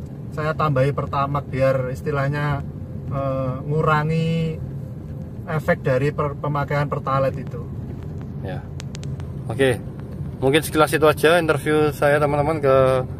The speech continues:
Speaker 2: eh, saudara saya. Mobilnya ini review jujur kok, nggak settingan. Yang mulai Xenia kemarin,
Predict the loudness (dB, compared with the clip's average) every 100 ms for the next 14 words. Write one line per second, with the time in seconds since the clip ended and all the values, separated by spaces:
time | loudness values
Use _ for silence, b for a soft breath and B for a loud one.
0 | -8 -8 -8 -8 -8 -8 -8 -8 -8 -6
1 | -4 2 4 4 4 4 4 4 4 2
2 | -2 -8 -6 -6 -2 0 0 2 4 4
3 | 2 0 2 4 4 4 4 2 2 2
4 | 4 2 0 B B B B B -2 2
5 | 4 4 6 6 6 4 4 4 4 4
6 | 4 6 6 6 6 6 6 4